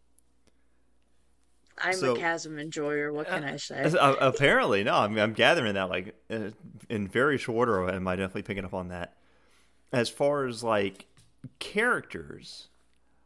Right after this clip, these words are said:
Speaker 2: what region do you think has your favorite spread of characters?
Speaker 1: I'm gonna, hmm, Sumeru.
Speaker 2: Okay.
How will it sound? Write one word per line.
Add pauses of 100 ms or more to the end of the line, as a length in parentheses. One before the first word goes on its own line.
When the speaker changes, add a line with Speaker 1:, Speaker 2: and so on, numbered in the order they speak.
(140)
Speaker 2:
what
region
do
you
think
has
your
favorite
spread
of
characters? (1700)
Speaker 1:
I'm
gonna, (600)
hmm, (260)
Sumeru. (880)
Speaker 2:
Okay.